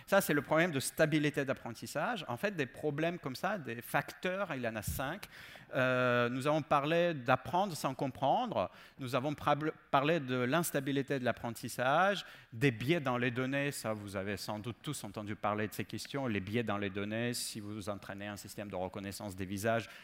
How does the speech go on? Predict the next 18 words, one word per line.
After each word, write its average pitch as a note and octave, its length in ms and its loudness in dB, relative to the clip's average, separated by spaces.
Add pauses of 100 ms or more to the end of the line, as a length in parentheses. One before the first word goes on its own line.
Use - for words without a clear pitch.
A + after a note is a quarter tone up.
juste A2+ 320 -6
avec G#2 220 -4
les G#2 120 -4
visages G#2 460 -2
européens, G2 440 -4
caucasiens, G#2 800 -4
euh, F#2 260 -2
il F2 80 -6
va F2 100 -4
avoir F2 200 -6
du F#2 160 -8
mal G#2+ 260 -2
à F#2 80 -2
reconnaître F#2+ 580 -6
d'autres F2+ 200 -10
types F#2 140 -12
de G2 100 -6
visages. D#3 420 0